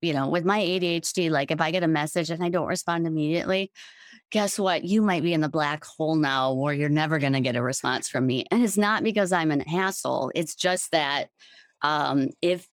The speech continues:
if I didn't write it down and make a list that I needed to get back to someone, like, it's not happening.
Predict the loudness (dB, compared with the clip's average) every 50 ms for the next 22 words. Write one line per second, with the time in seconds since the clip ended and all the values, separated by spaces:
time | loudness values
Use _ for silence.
0 | _ _ _ _ -2 0 0 2 2 2 2 2 2 2 4 4 4 2 2 2
1 | 2 0 0 2 2 2 2 2 2 2 2 0 0 0 0 0 2 2 0 0
2 | -2 -4 -4 -2 -2 0 0 2 2 2 0 0 0 0 -2 0 0 -2 -2 -2
3 | -6 -6 -4 -2 -2 0 0 -2 0 0 0 0 -2 -2 -4 -6 -8 -8 -8 -6
4 | -4 -4 -2 -2 -2 -4 -4 -4 -4 -4 -4 -4 -4 -4 -6 -8 -10